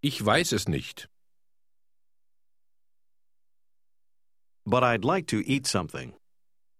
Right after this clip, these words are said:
Speaker 1: Aber ich möchte etwas essen.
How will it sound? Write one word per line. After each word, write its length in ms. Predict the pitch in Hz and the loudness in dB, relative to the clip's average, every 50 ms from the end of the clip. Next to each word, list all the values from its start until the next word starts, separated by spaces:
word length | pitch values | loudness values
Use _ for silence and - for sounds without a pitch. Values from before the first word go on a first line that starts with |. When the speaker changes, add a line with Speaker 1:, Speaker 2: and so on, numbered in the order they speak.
| _ _ _ _ _ _ _ _ _ _ _ _ _ _ _ _ _ _ _ _ _ _ _ _ _ _ _ _ _ _ _ _ _ _ _ _ _ _ _ _ _ _ _ _ _ _ _ _ _ _ _ _ _ _ _ _ _ _ _ _ _ _ _ _ _ _ _ _ _ - - | _ _ _ _ _ _ _ _ _ _ _ _ _ _ _ _ _ _ _ _ _ _ _ _ _ _ _ _ _ _ _ _ _ _ _ _ _ _ _ _ _ _ _ _ _ _ _ _ _ _ _ _ _ _ _ _ _ _ _ _ _ _ _ _ _ _ _ _ _ -2 0
Speaker 1:
Aber 180 | 160 180 214 | 2 2 2
ich 140 | 190 190 - | 0 2 2
möchte 300 | 185 170 160 - - - | 2 2 2 0 -2 -2
etwas 380 | - 156 - - - 151 - - | -2 -2 -2 0 -2 -2 -2 -2
essen. 440 | - 135 113 - - - - - | 0 0 0 0 -2 -6 -8 -10